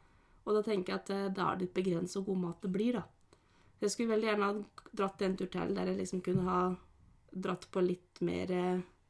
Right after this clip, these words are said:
hva skal jeg si, ordentlig matsteller, da. Det skulle jeg gjerne ha gjort. Men vi, vi var kjempeheldige med været. Bare sånn over til Bergen, liksom. Det var, eh, varmt. Det var ordentlig vår der.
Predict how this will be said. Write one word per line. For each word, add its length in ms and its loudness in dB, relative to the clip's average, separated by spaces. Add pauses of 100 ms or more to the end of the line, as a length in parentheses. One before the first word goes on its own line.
(180)
hva 100 -6
skal 140 -2
jeg 80 -4
si, 140 2
ordentlig 400 0
matsteller, 840 -4
da. 40 -10 (680)
Det 100 -2
skulle 220 -2
jeg 80 2
gjerne 120 -4
ha 40 -6
gjort. 220 -14 (540)
Men 180 4
vi, 120 4 (420)
vi 140 0
var 320 0 (240)
kjempeheldige 580 0
med 140 0
været. 420 0 (520)
Bare 260 4
sånn 300 2
over 260 2
til 160 -2
Bergen, 380 2
liksom. 260 2 (340)
Det 240 2
var, 380 2
eh, 380 0 (120)
varmt. 500 2 (880)
Det 100 -2
var 240 6 (160)
ordentlig 380 2 (100)
vår 320 0
der. 160 2